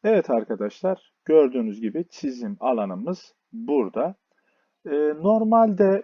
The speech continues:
üç boyutlu çizim ya da çizim programları, resim düzenleme programlarının arayüzleri çok karışık ve çok, e, zor görünür arkadaşlar.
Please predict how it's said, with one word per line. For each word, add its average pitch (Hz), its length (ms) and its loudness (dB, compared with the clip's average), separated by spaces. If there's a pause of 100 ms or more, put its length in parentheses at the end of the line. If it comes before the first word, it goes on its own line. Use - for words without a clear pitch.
üç 190 300 -8
boyutlu 202 380 0
çizim 180 400 -4
ya 156 180 2
da 147 140 0
çizim 165 380 -2
programları, 123 880 0
resim 156 320 -6
düzenleme 165 520 -6
programlarının 135 880 -4
arayüzleri 147 680 0
çok - 440 -6
karışık 143 600 -4
ve 147 160 0
çok, 185 360 -4
e, 123 120 -8 (460)
zor 151 360 2
görünür 107 380 0
arkadaşlar. 101 680 -6